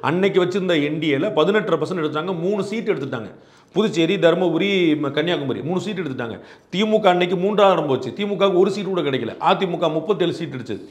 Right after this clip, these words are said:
அப்ப இன்னைக்கு வந்து இவர்கள் தலைமையில் ஒரு alliance இருக்கும்போது, இன்னைக்கும் அதே மாதிரி ஒரு மும்முனை போட்டி இருக்கும்போது, பதினெட்டரை, இருபதுங்கிறது guarantee. அதுக்கு மேல எவ்வளவு படம், அவர்களுடைய முந்தைய சாதனை அவங்க முறியடிப்பாங்களா நான் காத்துக்கிட்டு இருக்கிறேன். புரியுங்களா? மூணு சீட் எடுத்தாங்க, கூட எடுப்பாங்களா?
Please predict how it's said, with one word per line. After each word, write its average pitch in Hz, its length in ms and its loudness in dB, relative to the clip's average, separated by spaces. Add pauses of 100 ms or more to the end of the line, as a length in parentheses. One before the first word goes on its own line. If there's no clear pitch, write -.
(220)
அப்ப 123 240 4
இன்னைக்கு 190 460 2
வந்து 190 200 6
இவர்கள் 185 220 6
தலைமையில் 165 360 2
ஒரு 135 60 0
alliance 156 220 0
இருக்கும்போது, 120 380 -4
இன்னைக்கும் 190 360 -2
அதே 170 180 4
மாதிரி 156 180 2
ஒரு 131 140 -2
மும்முனை 135 280 -4
போட்டி 127 160 -2
இருக்கும்போது, 113 440 0 (420)
பதினெட்டரை, 220 640 4
இருபதுங்கிறது 214 500 0
guarantee. 208 560 -2 (760)
அதுக்கு 147 380 2
மேல 247 420 6
எவ்வளவு 220 300 8
படம், 147 160 -2
அவர்களுடைய 226 640 6
முந்தைய 202 380 2
சாதனை 202 300 2
அவங்க 170 220 0
முறியடிப்பாங்களா 165 500 2
நான் 151 160 -2
காத்துக்கிட்டு 127 340 -2
இருக்கிறேன். - 300 -12 (240)
புரியுங்களா? 135 500 2
மூணு 185 220 2
சீட் 185 240 -2
எடுத்தாங்க, 147 440 -2
கூட 151 200 2
எடுப்பாங்களா? 107 520 -2